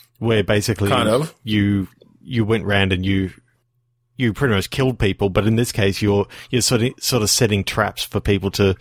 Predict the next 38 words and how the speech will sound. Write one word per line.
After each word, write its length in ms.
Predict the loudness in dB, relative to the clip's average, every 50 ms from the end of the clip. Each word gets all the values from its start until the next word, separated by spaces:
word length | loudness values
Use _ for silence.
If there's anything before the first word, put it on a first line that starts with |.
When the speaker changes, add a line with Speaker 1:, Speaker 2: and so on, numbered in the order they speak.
| -8 -18 -18 -18 -20 -20 -20 -12 -6
Speaker 1:
to 320 | -2 0 0 0 0 -2 -6 -6
seriously 520 | -6 -2 0 0 2 0 0 0 0 0
hurt 180 | 2 2 0 0
themselves, 420 | -2 -4 -2 -2 0 -2 -2 -4 -4
but 160 | -6 -4 -4
you're 100 | -2 -2
setting 280 | -2 0 0 0 0 0
the 80 | -2
trap 260 | 0 0 -2 -2 0
and 100 | 0 0
then 140 | 0 0 0
going 300 | 0 2 2 2 2 2
and 100 | 0 0
finding 300 | 0 0 0 0 0 -2
a 60 | -2 -2
good 200 | -2 -2 -2 -2
position 520 | -2 -2 0 -2 -2 -2 -2 -4 -4 -2
to 260 | -2 0 0 0 0 -2 -6 -14 -18 -18 -18 -20 -20 -20 -20 -20 -20 -20 _ -20 -20 -18 -16 -16 -14 -14 -14 -10 -2
Speaker 2:
Yeah, 480 | 2 4 4 4 4 4 2 -2 -4 -8 -10 -6
kind 260 | -4 -2 0 2 2
of. 140 | 0 0 0
I'm 160 | 0 0 0
also 240 | 0 0 0 -2 -2
picturing 360 | -2 -2 -2 -2 -2 0 0
it 160 | -2 -2 -2
a 40 | -2
bit 200 | -2 0 0 0
like 300 | 0 0 -2 -2 -8 -18 _ _ -8
Hitman, 680 | -2 -2 -2 -2 -2 -6 -10 -12 -12 -14 -16 -16 -18 -20 _ _
where 580 | -4 0 2 2 4 4 4 4 2 0 -2 -6 _ _ _ _ _ _ _ _ _ _ _ _ _ _
uh, 360 | -16 -14 -14 -12 -8 -6 -6 -6 -8 -8
you, 180 | -8 -6 -6
you've 260 | -4 -2 -2 -2 -2
just 320 | -2 -2 -2 0 -2 -4 -4
got 260 | 0 0 0 0 2
these 180 | 0 0 2 0
different 280 | 0 -2 -2 -4 -2
people, 500 | -2 0 0 2 0 0 0 -2 -6 -8